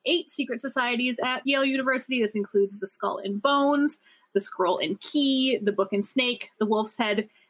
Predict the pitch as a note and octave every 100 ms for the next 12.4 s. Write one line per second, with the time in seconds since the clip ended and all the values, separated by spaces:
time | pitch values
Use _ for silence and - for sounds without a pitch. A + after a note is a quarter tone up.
0 | _ G3+ G3+ F3+ F#3+ G3 - F#3+ F3 -
1 | - _ _ _ _ G3 G#3 B3 B3 A#3+
2 | A#3 A#3 - - A3+ G#3 G3 F#3 G3 F#3+
3 | F3+ D#3 F3+ F3+ - - - - F3+ G3+
4 | F3+ G3 G#3 - A3+ - - _ _ _
5 | - A#3+ G#3 G#3 G#3 G3 F#3 D#3+ G3 -
6 | F#3+ - G3+ F3 - C#3+ - - - -
7 | - - - - F#3 A#3 A3+ A#3 A3+ A3
8 | A3 _ _ _ _ _ F#3+ G#3+ - -
9 | F3+ A3+ B3+ C#4+ D4+ A#3 C4+ - C4+ C4
10 | - - - - G#3 G#3+ A#3+ A#3 G#3+ -
11 | - - - - - _ _ _ - A3+
12 | F#3+ - E4+